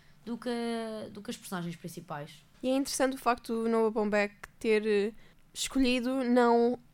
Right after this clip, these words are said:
Speaker 2: mostrar muitas cenas de, de lutas e brigas entre eles, porque seria de esperar de um, de um filme de divórcio, o que é que esperas?
Speaker 1: Ah,
Speaker 2: Um monte
Speaker 1: sim,
Speaker 2: de
Speaker 1: partir a
Speaker 2: lutas.
Speaker 1: loiça.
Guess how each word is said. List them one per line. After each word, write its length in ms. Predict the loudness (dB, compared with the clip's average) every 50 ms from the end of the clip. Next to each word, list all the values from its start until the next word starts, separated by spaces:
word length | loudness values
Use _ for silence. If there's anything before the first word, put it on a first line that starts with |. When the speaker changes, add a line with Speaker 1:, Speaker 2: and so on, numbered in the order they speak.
| -20 -20 _ -8 -4
Speaker 2:
mostrar 360 | -4 -4 0 2 4 4 4
muitas 520 | 4 4 2 2 2 2 0 -2 -4 -4 -2
cenas 440 | 0 0 2 2 2 0 0 -2
de, 320 | -4 -4 -2 0 0 0 -2
de 100 | -2 -4
lutas 400 | -4 -4 -2 -2 -2 -2 -2 -2
e 80 | -2
brigas 360 | -2 -2 -2 0 0 0 0 0
entre 240 | -2 -4 -4 -4 -6
eles, 260 | -6 -8 -8 -12 -14
porque 520 | -12 -10 -8 -8 -6 -2 0 0 0 0 -2 -6 -16 -18
seria 220 | -12 -6 -4 -2 -2
de 80 | -2
esperar 320 | -4 -2 0 0 0 0 -2
de 120 | -2 0
um, 400 | 0 2 2 2 0 -2 -4 -6 -6
de 80 | -4 -4
um 60 | -4
filme 240 | -2 0 0 0 0
de 60 | 0
divórcio, 420 | 0 0 0 0 -2 -2 -4 -4 -4
o 40 |
que 60 | -4 -4
é 40 | -4
que 40 | -4
esperas? 480 | -6 -6 -6 -6 -6 -8 -8 -10 -14 -16 -18 -20 -20 -8 -2
Speaker 1:
Ah, 340 | 2 2 2 2 0 -2 -2
Speaker 2:
Um 40 | 0
monte 300 | 2 4 4 4 2 -2
Speaker 1:
sim, 80 | -2 -2
Speaker 2:
de 60 | 0
Speaker 1:
partir 240 | 0 0 2 2 2
a 40 | 2
Speaker 2:
lutas. 60 | 2
Speaker 1:
loiça. 440 | 2 0 -2 -4 -6 -8 -10 -10